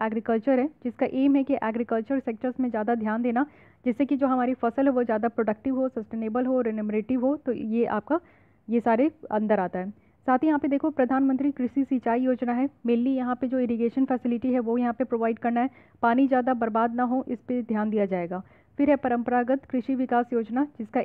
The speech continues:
एम है यहाँ पे कि commercial organic production को यहाँ पे ज़्यादा से ज़्यादा, अ, promote करना है।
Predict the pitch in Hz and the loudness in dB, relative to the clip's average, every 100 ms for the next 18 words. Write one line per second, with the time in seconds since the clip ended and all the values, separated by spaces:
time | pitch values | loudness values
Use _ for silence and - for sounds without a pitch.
0 | 240 269 277 269 233 254 254 240 233 233 | 0 2 2 2 -2 -4 -4 -4 -2 -2
1 | 294 285 233 226 240 262 262 226 214 254 | -2 -2 -2 -2 -2 -2 -2 -2 -2 -4
2 | 254 254 214 269 240 214 233 240 214 254 | -2 -2 -2 -2 -2 -2 -4 -4 -2 -2
3 | 339 - - _ - 220 214 214 208 247 | -4 -10 -20 _ 0 2 4 4 2 2
4 | 247 262 - 185 170 170 185 | 4 4 2 -6 -6 -12 -14